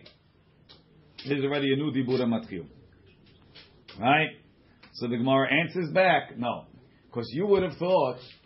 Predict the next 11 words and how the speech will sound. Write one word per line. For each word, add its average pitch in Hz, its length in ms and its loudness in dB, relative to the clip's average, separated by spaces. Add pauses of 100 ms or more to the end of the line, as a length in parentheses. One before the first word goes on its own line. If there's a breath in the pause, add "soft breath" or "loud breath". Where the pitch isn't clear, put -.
(200)
you 156 180 2
would 185 120 2
have 185 120 -2
thought 185 280 0
if 104 60 -8
it 127 120 -4
only 135 260 -2
told 131 240 -2
you 131 80 -2
dip 135 380 -4
karpas. 131 520 2